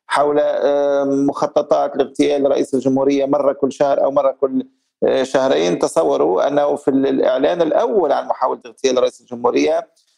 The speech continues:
تم تلقي، آه، مكالمات ورسائل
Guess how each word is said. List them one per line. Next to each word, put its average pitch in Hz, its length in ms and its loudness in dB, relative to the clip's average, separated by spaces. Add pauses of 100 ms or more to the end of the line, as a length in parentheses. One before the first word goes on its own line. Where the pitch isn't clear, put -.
(260)
تم 190 220 0
تلقي، 170 760 0
آه، 135 520 2
مكالمات 135 1040 0
ورسائل 135 920 0